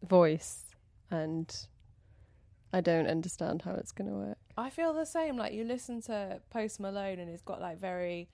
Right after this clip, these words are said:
Speaker 2: languid vocals, and it's kind of, it is that sound that's really popular right now.
Speaker 1: Yeah.
Speaker 2: It's kind of really sort of laid back, and it's just gonna be super weird having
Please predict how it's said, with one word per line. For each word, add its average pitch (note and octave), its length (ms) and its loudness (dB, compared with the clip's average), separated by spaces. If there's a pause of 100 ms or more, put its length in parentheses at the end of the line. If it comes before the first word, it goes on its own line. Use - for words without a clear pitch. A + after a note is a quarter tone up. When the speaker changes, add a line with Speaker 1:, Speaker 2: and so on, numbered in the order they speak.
(360)
Speaker 2:
languid F3 680 -4
vocals, E3 680 -4
and D#3+ 80 -8
it's - 180 -12
kind G3 360 -4
of, F#3 140 -4
it - 140 -4
is G3+ 140 -4
that G3 240 -4
sound F#3+ 460 -6
that's F3 220 -10
really E3+ 500 -6
popular F#3+ 460 -6
right G#3 220 -2
now. F#3 400 8
Speaker 1:
Yeah. G3 80 4 (240)
Speaker 2:
It's F3+ 160 -10
kind G3+ 180 -6
of F#3+ 140 -6
really F#3 260 -6
sort F3+ 180 -12
of F#3 80 -12
laid F3+ 380 -6
back, F3 460 -6
and E3 380 -10 (800)
it's - 320 -14
just G#3+ 300 -8
gonna G3+ 180 -6
be F#3+ 180 -12
super A3 600 -4
weird A#3 420 -2
having F#3 480 -6